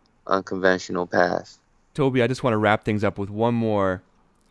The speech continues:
Speaker 2: question, actually a quote, uh, to get you to expand on this.
Speaker 1: Mm.
Speaker 2: Uh, but the words, "You're never really out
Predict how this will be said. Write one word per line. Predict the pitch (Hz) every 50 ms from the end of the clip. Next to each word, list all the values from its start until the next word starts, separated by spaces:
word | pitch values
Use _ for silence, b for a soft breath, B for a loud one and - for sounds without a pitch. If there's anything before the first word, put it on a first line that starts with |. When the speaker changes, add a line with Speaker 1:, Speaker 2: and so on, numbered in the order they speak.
| _ _ _ _
Speaker 2:
question, | - 120 107 104 - - 110
actually | 113 120 - - 123
a | 98 -
quote, | - - 127 127 117 95 82 - _ _ _ _ _ _ - -
uh, | 92 87 87 85 90
to | - - 101
get | 107 101 - -
you | 101
to | 90
expand | 90 - - - 104 95 95 92 87
on | 85 82 82 80
this. | 78 76 - -
Speaker 1:
Mm. | 107 107 104 95 90 b b b b b b b b b -
Speaker 2:
Uh, | 82 85 85 82 80 78 76 - - - - -
but | 95 87 -
the | 104
words, | 107 110 117 120 117 117 110 110 - - _ - _ -
"You're | - 107 104 107
never | 117 127 143 151 147 135
really | 120 131 127 120 117 110 104
out | 98 101 101 98 -